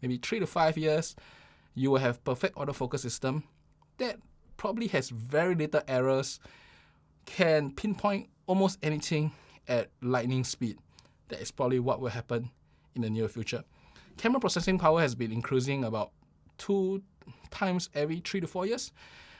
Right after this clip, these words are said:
Uh, whenever a chip upgrades, they always say that this chip is two times or three times more powerful than the previous one. Uh, there are, of course, many ways to compute power, but let's take it literally. Uh,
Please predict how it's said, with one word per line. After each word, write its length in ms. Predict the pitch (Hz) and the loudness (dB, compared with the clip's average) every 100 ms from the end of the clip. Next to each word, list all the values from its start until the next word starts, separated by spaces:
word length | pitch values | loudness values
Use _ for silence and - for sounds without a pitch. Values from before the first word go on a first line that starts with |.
| - | -2
Uh, 160 | 123 123 | 2 4
whenever 380 | 127 143 180 | 4 4 4
a 100 | 160 | 2
chip 400 | 131 - 208 - | 0 0 0 -2
upgrades, 500 | - 147 127 190 190 | -4 -4 2 4 2
they 80 | - | -4
always 420 | 127 156 226 240 - | 0 0 2 -2 -2
say 400 | - 165 160 139 | -2 0 0 2
that 200 | 120 120 | 2 0
this 140 | 147 | -4
chip 260 | - - 123 | -4 -4 -4
is 160 | 117 | -6
two 400 | - 220 214 208 - | -4 -2 0 -2 -4
times 360 | - 175 175 - | -2 0 -2 -4
or 120 | - | -4
three 220 | - 190 | -2 -2
times 320 | - 156 - | 0 -2 0
more 140 | 147 180 | -2 0
powerful 260 | 127 143 | 0 0
than 100 | 123 | 0
the 60 | 110 | -2
previous 380 | - 113 110 127 | -4 -4 -2 -2
one. 160 | 107 - - - - - - 151 | -6 -8 -20 -20 -20 -20 -10 -8
Uh, 140 | 135 | -8
there 240 | 147 131 - | -2 0 4
are, 200 | 165 151 | 6 6
of 120 | 139 | 2
course, 400 | - 139 - - | 2 2 0 -4
many 260 | 123 131 143 | -2 0 2
ways 380 | 123 131 135 | 4 4 2
to 80 | - | -4
compute 460 | - 117 - 139 - | -6 -6 -4 -8 -4
power, 320 | 120 123 208 - 135 | -2 -2 -2 -8 -2
but 160 | 131 | 2
let's 160 | 202 - | 2 2
take 180 | 196 - | -2 2
it 60 | |
literally. 680 | 123 131 135 139 123 131 208 - - - - - | 4 4 2 0 0 0 -2 -8 -18 -18 -18 -8
Uh, 260 | 131 123 | -4 -4